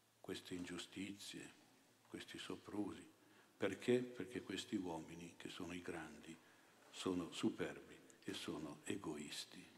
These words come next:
di una superbia e di un egoismo che trascina dietro tutte le situazioni e tutti i popoli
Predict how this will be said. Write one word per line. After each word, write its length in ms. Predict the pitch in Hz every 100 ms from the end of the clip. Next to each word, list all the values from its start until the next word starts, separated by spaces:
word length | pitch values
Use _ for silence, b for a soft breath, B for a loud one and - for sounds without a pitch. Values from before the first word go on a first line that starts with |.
| - B
di 140 | - 95
una 140 | 90
superbia 680 | 85 104 92 78 - - -
e 80 | -
di 80 |
un 80 | 95
egoismo 560 | 92 90 87 80 - -
che 160 | -
trascina 560 | - 92 - 107 98 85 B B B
dietro 560 | 90 95 - 90 82 - - - - - - -
tutte 300 | 113 110 98 82 76 -
le 320 | 85 80 78 - - -
situazioni 840 | - 104 98 87 - 98 92 85 - B B B B B B -
e 140 | 95 -
tutti 320 | - - 90
i 120 | 90
popoli 640 | - 82 80 - 71 -